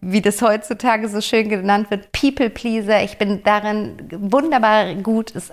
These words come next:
allen recht zu machen, außer mir selbst. Ich bin super gut darin, für alle Menschen Lösungen zu finden, Probleme zu lösen, Dinge zu organisieren und lass mich selber dabei aber super krass auf der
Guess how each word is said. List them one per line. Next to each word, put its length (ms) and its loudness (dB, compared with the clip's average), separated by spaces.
allen 240 2
recht 400 0
zu 80 -4
machen, 320 2
außer 380 -2
mir 200 -2
selbst. 600 -2
Ich 240 -4
bin 320 0
super 400 0
gut 220 -8
darin, 320 0
für 140 2
alle 180 2
Menschen 340 0
Lösungen 460 0
zu 100 -8
finden, 320 -2
Probleme 560 2
zu 500 -2
lösen, 720 0
Dinge 280 0
zu 220 -4
organisieren 1040 0
und 420 0
lass 260 0
mich 280 0
selber 380 2
dabei 460 2
aber 480 0
super 400 -2
krass 440 -2
auf 220 2
der 300 -4